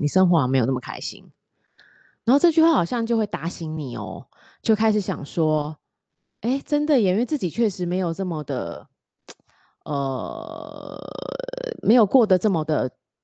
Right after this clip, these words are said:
如自己想要的日子啦。”因为其实你有没有发现，我，我觉得像我自己都会有个蓝图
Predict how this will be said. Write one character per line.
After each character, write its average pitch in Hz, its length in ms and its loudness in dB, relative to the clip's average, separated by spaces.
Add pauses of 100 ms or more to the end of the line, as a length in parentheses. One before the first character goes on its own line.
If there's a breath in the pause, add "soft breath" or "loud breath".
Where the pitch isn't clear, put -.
(400)
如 175 260 4
自 220 160 -4
己 165 140 -2
想 123 180 -4
要 156 140 -2
的 139 100 -2
日 147 220 -2
子 - 200 -14
啦。” 50 220 -8
因 277 80 2
为 311 160 2 (240 loud breath)
其 214 140 -6
实 220 140 -2
你 185 80 0
有 190 80 2
没 - 20 2
有 202 60 0
发 196 200 0
现， 190 220 -2
我， - 140 -10 (220)
我 151 200 -4
觉 202 100 2
得 208 80 4
像 220 200 2
我 151 100 0
自 196 100 -12
己 165 120 -10
都 160 100 -4
会 160 80 -4
有 139 60 -6
个 135 100 -10
蓝 127 240 -10
图 92 340 -8